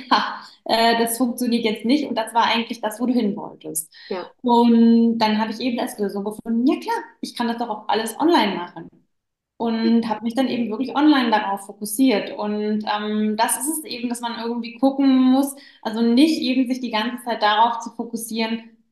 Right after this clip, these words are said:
Speaker 1: Kacke, das, ähm, hat jetzt so nicht geklappt, wie ich es haben wollte. Und,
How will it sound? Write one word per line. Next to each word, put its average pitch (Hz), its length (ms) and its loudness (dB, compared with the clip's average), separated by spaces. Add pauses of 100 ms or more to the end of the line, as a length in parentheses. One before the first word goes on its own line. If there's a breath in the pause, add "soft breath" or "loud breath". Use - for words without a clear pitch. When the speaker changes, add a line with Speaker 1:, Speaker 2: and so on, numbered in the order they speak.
Speaker 1:
Kacke, 320 440 2
das, 226 280 -4
ähm, 220 460 -2
hat 233 120 -4
jetzt 233 160 -4
so 254 120 2
nicht 254 200 4
geklappt, 233 440 0
wie 240 100 -2
ich - 120 -10
es 208 80 -8
haben 208 300 2
wollte. 254 600 2
Und, 233 420 -2